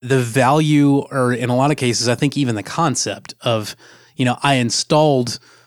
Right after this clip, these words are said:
Ubuntu on E X T four, but I have this separate Z F S file system, and, and here's why I do that and why I care about that." 'Cause to, you know, the, to a large class of users,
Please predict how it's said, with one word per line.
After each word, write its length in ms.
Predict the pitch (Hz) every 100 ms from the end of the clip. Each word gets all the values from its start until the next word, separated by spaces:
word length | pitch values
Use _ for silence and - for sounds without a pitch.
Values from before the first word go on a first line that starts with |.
| _ _
Ubuntu 580 | 143 139 139 135 127 123
on 140 | 131 131
E 120 | 131
X 200 | 123 -
T 120 | 127
four, 460 | - - 226 135 120
but 160 | 127
I 40 | 127
have 220 | 135 120
this 140 | 123
separate 680 | - - 185 190 - 123 131
Z 180 | 127 135
F 140 | 120
S 180 | 151 151
file 240 | - 123 113
system, 420 | 131 - 127 117
and, 160 | 110
and 180 | 113 120
here's 280 | 120 151 127
why 200 | 127 120
I 40 |
do 220 | 110 117 113
that 180 | 113
and 80 | 113
why 120 | 107
I 20 | 104
care 240 | - 120
about 260 | 104 101 -
that." 240 | - 71 _ - - - _
'Cause 200 | 156 143
to, 340 | - 151 147 156
you 380 | 117 165 196 233
know, 160 | 233
the, 260 | 175 180 170
to 460 | 156 214 196 156 -
a 180 | 139
large 540 | 131 135 147 170 151 -
class 440 | - 139 139 -
of 140 | 123 107
users, 540 | 117 113 110 107